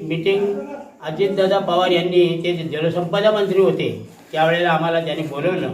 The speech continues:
त्यावेळेला आम्ही त्यांना सांगितलं, त्यांनी सांगितलं का तुम्ही मंत्रालयात येऊन सुद्धा अशी भाषा बोलताय तर मुंबईचा ल-, अ, मुंबईचा हे, अ, मो-, लोकसंख्या वाढत चाललेली आहे.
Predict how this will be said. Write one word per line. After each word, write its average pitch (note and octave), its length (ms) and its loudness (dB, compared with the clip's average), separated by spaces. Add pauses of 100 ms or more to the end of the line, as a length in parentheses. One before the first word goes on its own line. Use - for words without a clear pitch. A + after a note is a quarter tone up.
(580)
त्यावेळेला F#3+ 420 4
आम्ही F#3 280 2
त्यांना F3 200 -2
सांगितलं, E3+ 460 -4
त्यांनी F3+ 280 2
सांगितलं E3 340 -2
का F#3 80 0
तुम्ही F#3+ 160 0
मंत्रालयात F3+ 600 0
येऊन F3 200 2
सुद्धा F#3+ 280 -2
अशी E3+ 200 -2
भाषा D#3 280 -2
बोलताय D3 500 -4 (640)
तर E3+ 40 -6
मुंबईचा E3+ 500 2
ल-, F3 400 4
अ, D3 320 -2
मुंबईचा F#3+ 520 -2
हे, F#3 520 0 (100)
अ, C#3 200 -8 (300)
मो-, C#3+ 240 -10
लोकसंख्या F#3+ 440 0
वाढत E3+ 240 4
चाललेली C#3+ 480 -2
आहे. G#2+ 80 -10